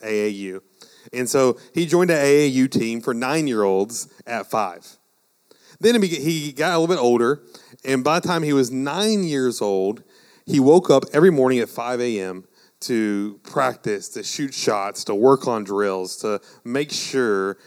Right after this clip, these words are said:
that he was gonna do everything possible to be the number one pick in the N B A draft. So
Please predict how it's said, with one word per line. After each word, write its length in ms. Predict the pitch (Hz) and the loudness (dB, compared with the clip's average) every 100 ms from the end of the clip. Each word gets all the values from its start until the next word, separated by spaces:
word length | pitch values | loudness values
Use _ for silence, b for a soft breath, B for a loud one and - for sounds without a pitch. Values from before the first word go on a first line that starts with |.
| b | b
that 140 | 113 | -6
he 100 | 117 | -2
was 160 | 127 127 | 0 0
gonna 120 | 120 | -2
do 140 | 104 110 - | -2 -4 -6
everything 640 | 139 147 147 139 147 143 | -6 -4 -4 -6 -8 -8
possible 760 | - - 110 104 - 92 92 b b b | -12 -10 -10 -10 -12 -10 -12 b b b
to 80 | 107 | -8
be 80 | 107 | -4
the 120 | 98 | -4
number 280 | 98 117 120 | -4 -4 -4
one 280 | 113 107 | -4 -6
pick 420 | 104 107 95 92 _ b b b | -8 -14 -16 -18 _ b b b
in 80 | - | -12
the 100 | 104 | -8
N 80 | 98 | -8
B 120 | 95 95 | -6 -6
A 60 | |
draft. 380 | 98 92 - - _ _ _ _ _ _ _ _ _ - - B B B | -6 -8 -12 -20 _ _ _ _ _ _ _ _ _ -18 -18 B B B
So 240 | - 151 | 2 2